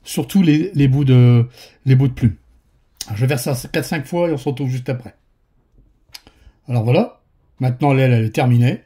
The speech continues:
Ce qu'on va faire, c'est que je vais reprendre le jus que j'avais là au départ, ici, voilà. Et je vais en repasser sur toute la partie supérieure ici pour recreuser encore une fois les ongles.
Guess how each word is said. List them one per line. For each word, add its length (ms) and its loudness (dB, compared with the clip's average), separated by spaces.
Ce 40 -20
qu'on 120 0
va 80 2
faire, 340 0
c'est 160 -8
que 60 0
je 100 2
vais 60 4
reprendre 540 -2
le 140 4
jus 160 0
que 60 -4
j'avais 220 2
là 220 0
au 60 -6
départ, 500 -2
ici, 400 -2
voilà. 280 -6
Et 100 -2
je 120 -2
vais 60 0
en 100 0
repasser 580 4
sur 200 -6
toute 140 -20
la 100 -2
partie 480 -6
supérieure 580 2
ici 240 -4
pour 180 -6
recreuser 480 0
encore 240 -2
une 100 -2
fois 140 -4
les 180 -2
ongles. 180 -12